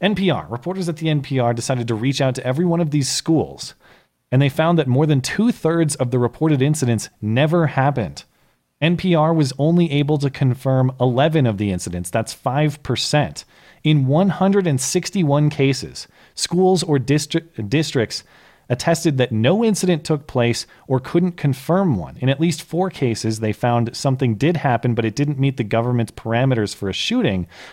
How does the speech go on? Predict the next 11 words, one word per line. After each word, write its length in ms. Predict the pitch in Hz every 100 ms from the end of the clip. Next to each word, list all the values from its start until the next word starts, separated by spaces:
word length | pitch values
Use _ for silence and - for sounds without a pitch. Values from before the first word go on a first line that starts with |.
| -
About 220 | 117 127
a 40 |
quarter 400 | 127 - 226 254
of 100 | 165
the 60 | 127
schools 460 | - 120 120 113 - - _ 107
didn't 320 | 95 175 214 160
respond 480 | 147 - 143 151
to 80 | 147
their 160 | 120 113
inquiries. 640 | 190 190 104 71 - -